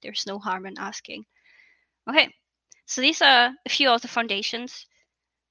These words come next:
They will grow over time. They evolve with your project, with your team, how you see it goes, feedback you get from users, feedback you might get from industry experts or even publishing partners.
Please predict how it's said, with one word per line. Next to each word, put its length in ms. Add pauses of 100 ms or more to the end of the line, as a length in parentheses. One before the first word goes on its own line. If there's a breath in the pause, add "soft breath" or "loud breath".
(260)
They 100
will 140
grow 300
over 180
time. 400
They 220
evolve 420
with 240
your 340
project, 760
with 200
your 80
team, 440
how 100
you 120
see 200
it 120
goes, 360
feedback 400
you 60
get 180
from 300
users, 520
feedback 480
you 120
might 400
get 140
from 280 (260)
industry 380
experts 680
or 120
even 240
publishing 440
partners. 640